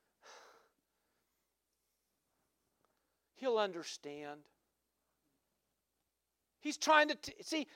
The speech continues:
see, y-, it's too much casualness. He tells us stuff. When God says, "Shut thy mouth," it's a good one.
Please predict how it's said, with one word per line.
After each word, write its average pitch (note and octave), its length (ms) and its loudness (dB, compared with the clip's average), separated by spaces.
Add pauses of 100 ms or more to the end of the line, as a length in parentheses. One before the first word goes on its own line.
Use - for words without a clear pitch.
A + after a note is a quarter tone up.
(240)
see, C4+ 340 -2
y-, D4 140 -2
it's - 140 -6
too D#4+ 200 4
much D#4+ 260 10
casualness. C#4 880 6 (260)
He C#4 120 -4
tells E4+ 380 10
us D#4 140 0
stuff. A3+ 260 8 (1160)
When C4 120 -2
God F4 240 12
says, D4+ 220 10
"Shut - 600 12 (180)
thy C4 180 12
mouth," B3+ 560 6 (3000)
it's B3 140 0
a F4+ 80 4
good G4 240 6
one. D#4+ 160 12